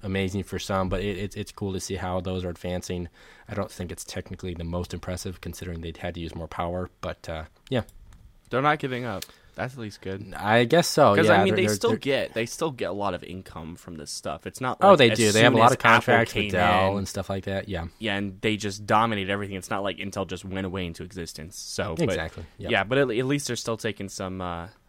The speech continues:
Speaker 2: some movement on that for sure.
Speaker 1: Yep.
Speaker 2: Um, then the next information we've got is from Mac Rumors in regards to the launch of the next AirPods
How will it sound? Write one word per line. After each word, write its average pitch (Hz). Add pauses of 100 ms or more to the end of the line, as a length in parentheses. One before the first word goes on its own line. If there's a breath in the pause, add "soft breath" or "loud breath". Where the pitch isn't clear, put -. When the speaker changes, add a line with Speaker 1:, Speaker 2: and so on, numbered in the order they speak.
(120)
Speaker 2:
some -
movement 87
on 80
that 87
for 87
sure. 87 (280)
Speaker 1:
Yep. 98 (440)
Speaker 2:
Um, 107
then 139
the 127
next 175
information 135
we've 104
got 117
is 104
from 107
Mac 120
Rumors 131 (500 loud breath)
in 135
regards 135
to 135
the 117
launch 139
of 110
the 104
next 123
AirPods 123